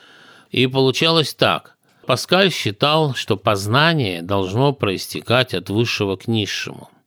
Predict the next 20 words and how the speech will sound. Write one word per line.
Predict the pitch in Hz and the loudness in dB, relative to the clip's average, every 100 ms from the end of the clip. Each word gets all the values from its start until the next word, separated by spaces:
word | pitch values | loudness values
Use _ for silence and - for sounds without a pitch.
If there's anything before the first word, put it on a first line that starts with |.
| _ | _
от | - - | -8 -8
целого | - 151 151 147 110 90 76 - - | -4 2 4 4 2 -2 -6 -16 -20
к | |
частности, | - 123 110 - - - - - _ _ _ _ - | -4 0 0 -2 -10 -14 -14 -18 _ _ _ _ -8
как | 87 - | -8 -2
раз | 120 135 - | 2 2 0
в | |
рамках | 110 110 - 95 | 0 -2 -4 -10
богословия. | 92 92 104 - 107 90 71 71 - _ - - - | -6 -2 -2 -2 -2 -2 -4 -14 -18 _ -20 -20 -10
И | 92 92 98 98 - | -2 2 0 -2 -2
так | 110 - | -2 -2
считало | - 123 139 135 | -6 -2 0 0
всё | - 151 | 0 -2
время | 165 165 98 | -2 -2 -2
всё | - 98 | -4 -6
человечество. | 87 110 120 170 - - - | -4 -2 -2 -4 -6 -12 -10
Ведь | 76 80 80 | -10 -10 -10
вот | 95 95 | -10 -8
так | 104 90 | -6 -6
же | 90 92 | -8 -12